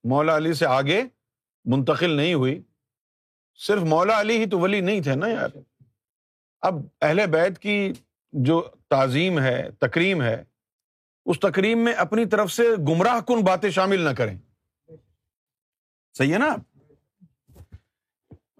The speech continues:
ہیں بہت سے لوگ، خاص طور پر ہمارے جو اہل التشیع حضرات ہیں، اس میں اپنی محبت میں نہ جانے کیا کیا کہہ دیتے ہیں۔ وہ، ان کو یہ سمجھ میں نہیں آتا ہے کہ ہم قرآن کی نفی کر رہے ہیں،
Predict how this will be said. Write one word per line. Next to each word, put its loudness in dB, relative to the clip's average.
ہیں 2
بہت 2
سے -2
لوگ، 2
خاص 0
طور 0
پر 0
ہمارے 0
جو -4
اہل 0
التشیع -2
حضرات 0
ہیں، -20
اس -10
میں 0
اپنی 0
محبت 0
میں -2
نہ 0
جانے 0
کیا 0
کیا 0
کہہ -2
دیتے 0
ہیں۔ 0
وہ، -4
ان 0
کو 2
یہ 2
سمجھ -2
میں 0
نہیں 0
آتا 0
ہے 0
کہ -2
ہم -2
قرآن 0
کی -2
نفی 0
کر 0
رہے -6
ہیں، -16